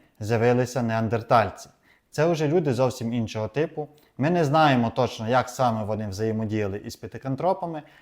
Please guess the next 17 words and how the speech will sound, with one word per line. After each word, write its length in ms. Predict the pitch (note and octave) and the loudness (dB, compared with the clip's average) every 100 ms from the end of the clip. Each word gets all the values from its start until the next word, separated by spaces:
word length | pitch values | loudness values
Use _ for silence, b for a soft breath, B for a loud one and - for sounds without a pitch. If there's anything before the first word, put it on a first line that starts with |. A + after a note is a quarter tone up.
| b - | b -2
але 220 | D3+ C3+ | 2 4
вони 260 | B2 C3+ | 4 2
вже 240 | D#3+ D3+ D3 | 2 2 0
були 460 | G#2 A2+ C3+ C#3 B2 | 0 0 2 2 0
набагато 580 | A#2+ G#2 G#2+ B2+ C#3 C3+ | -4 -4 2 2 2 -2
більш 400 | G2+ A2+ B2+ B2 | -6 -4 -4 -4
пристосовані 720 | - G#2+ - - A2 A2+ A2 | -12 -14 -12 -4 -2 0 -2
до 140 | G#2+ G#2+ | -2 -4
життя. 440 | A2 - G2 E2+ B B B | -4 -2 -4 -4 B B B
Особливо 640 | - E3+ D#3 B2 C3 C3 A#2 | -2 0 0 2 4 4 2
до 160 | G#2+ | 0
життя 400 | G#2 A2 - C3 | -2 -2 4 4
в 140 | B2+ A2 | 4 0
умовах 480 | G#2+ A#2 A#2+ G#2+ | 0 2 2 0
льодовика, 640 | A#2 A2 A#2 B2+ C3 F#2 B B B | -2 0 0 2 2 2 B B B
який 260 | A#2+ - D3 | -10 -2 0
вкрив 540 | - - C#3 C#3 G2 | 0 0 4 4 4